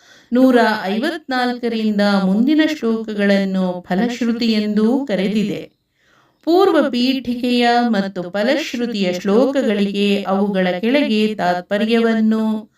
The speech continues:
ಅವಶ್ಯವಿದ್ದೆಡೆ ಉಚಿತ ಟಿಪ್ಪಣಿಗಳನ್ನೂ ಕೊಟ್ಟಿದೆ.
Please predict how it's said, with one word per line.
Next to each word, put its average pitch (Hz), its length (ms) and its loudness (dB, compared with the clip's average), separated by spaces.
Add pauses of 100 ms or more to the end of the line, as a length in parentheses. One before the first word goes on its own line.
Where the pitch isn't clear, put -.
(320)
ಅವಶ್ಯವಿದ್ದೆಡೆ 226 1300 0
ಉಚಿತ 277 320 -2 (120)
ಟಿಪ್ಪಣಿಗಳನ್ನೂ 214 1200 0
ಕೊಟ್ಟಿದೆ. 190 680 -6